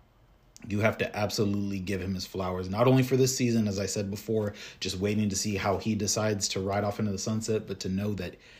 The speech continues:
he is really, literally, you know, hits away, you know, several hits away from being in a, an entire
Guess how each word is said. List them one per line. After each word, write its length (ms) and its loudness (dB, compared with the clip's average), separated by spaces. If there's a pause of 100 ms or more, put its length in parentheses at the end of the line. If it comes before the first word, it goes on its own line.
(120)
he 180 0
is 100 0
really, 520 0 (1000)
literally, 840 8 (1000)
you 160 2
know, 380 0
hits 340 4
away, 680 2
you 120 0
know, 100 2
several 460 4
hits 240 2
away 340 2
from 460 -6 (320)
being 440 2 (380)
in 140 0
a, 100 -2
an 180 -4
entire 680 2